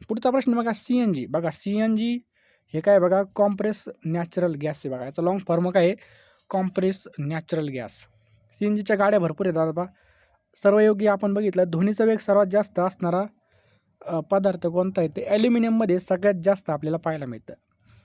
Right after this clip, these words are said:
बाह्य बल लावल्यानंतर सुद्धा आकार कायम राखण्याच्या स्थायूंच्या गुणधर्माला काय म्हणतात?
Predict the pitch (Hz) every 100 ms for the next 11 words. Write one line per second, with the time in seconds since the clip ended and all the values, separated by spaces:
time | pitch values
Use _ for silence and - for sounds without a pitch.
0 | _ - 156 160 202 214 254 220 233 214
1 | 202 208 208 202 196 202 196 180 151 135
2 | 160 196 190 196 196 190 185 190 170 160
3 | 165 - 160 165 180 180 175 180 156 147
4 | 151 151 175 160 123 131